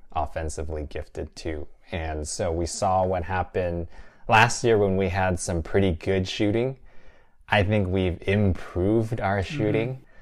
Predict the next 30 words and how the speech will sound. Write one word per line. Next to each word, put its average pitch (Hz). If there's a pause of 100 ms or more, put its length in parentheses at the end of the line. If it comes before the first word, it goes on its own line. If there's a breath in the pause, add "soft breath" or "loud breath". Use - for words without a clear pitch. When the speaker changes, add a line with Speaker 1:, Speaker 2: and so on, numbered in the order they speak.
(460 soft breath)
Speaker 1:
And 90
so 90
it 87
only 92
makes 87
sense 87
for 87
his 87
assist 85
numbers 76
to -
also 73 (160)
bump 76
up. - (800)
Speaker 2:
Well, 143
now 151
that 139
pick 180
and 139
pop 147
game 156
is 135
open 160
to 143
him 135
with 135
Marc 143
Gasol, 135 (140)
and 143 (320)
I, 175